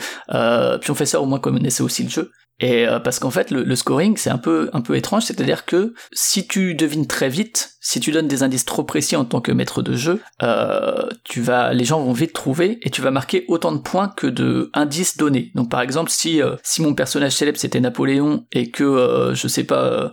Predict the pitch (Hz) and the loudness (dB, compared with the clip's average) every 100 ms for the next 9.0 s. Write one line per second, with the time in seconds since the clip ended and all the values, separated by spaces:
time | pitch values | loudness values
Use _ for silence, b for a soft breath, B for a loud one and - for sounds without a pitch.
0 | - 135 120 139 151 147 123 127 120 139 | -4 -2 0 0 0 0 0 0 2 0
1 | 135 127 123 117 127 117 131 139 139 - | 2 2 2 2 0 0 2 2 2 0
2 | 131 143 135 127 151 135 - - - - | -2 0 0 0 0 0 0 0 0 0
3 | 131 127 127 135 131 - 123 127 131 135 | 0 2 2 2 0 -2 -4 -4 -4 0
4 | 127 131 - - - - 127 120 131 160 | 0 0 -2 -2 -4 -2 0 2 2 0
5 | - 123 123 127 123 143 170 - 127 123 | 0 -2 -2 0 0 0 -2 0 2 4
6 | 120 123 135 123 127 - 135 127 123 165 | 2 0 0 0 0 0 -2 0 0 0
7 | 165 123 127 127 170 - 160 160 143 190 | 0 0 -2 -2 -2 -2 -2 -2 -2 0
8 | - - 139 131 - 139 - - - | 0 0 -2 -2 -2 -4 -6 -6 -6